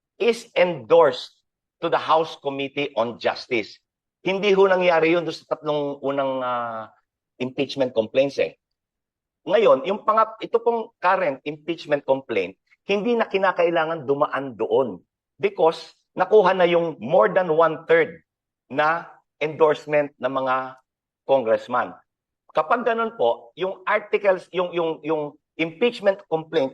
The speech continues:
becomes the articles of impeachment itself. Yun ang sagot.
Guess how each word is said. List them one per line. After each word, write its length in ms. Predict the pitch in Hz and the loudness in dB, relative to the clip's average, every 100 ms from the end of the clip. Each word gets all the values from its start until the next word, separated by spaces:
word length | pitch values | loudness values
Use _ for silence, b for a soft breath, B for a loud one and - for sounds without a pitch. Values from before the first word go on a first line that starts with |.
| 127 | -10
becomes 560 | 123 175 175 202 202 - | -4 -4 2 0 0 -6
the 160 | 156 - | -8 -2
articles 560 | - 180 - 175 170 160 | 0 0 -2 0 0 0
of 160 | - - | -6 -6
impeachment 640 | 135 131 - 147 - 135 135 - | -10 -8 -6 -6 0 0 0 -6
itself. 400 | 113 - - - _ _ _ _ _ _ _ _ _ _ _ _ _ _ _ _ _ _ _ | -6 -4 -4 -6 _ _ _ _ _ _ _ _ _ _ _ _ _ _ _ _ _ _ _
Yun 160 | 127 143 | -2 0
ang 80 | 135 | -2
sagot. 320 | 113 90 | -4 -8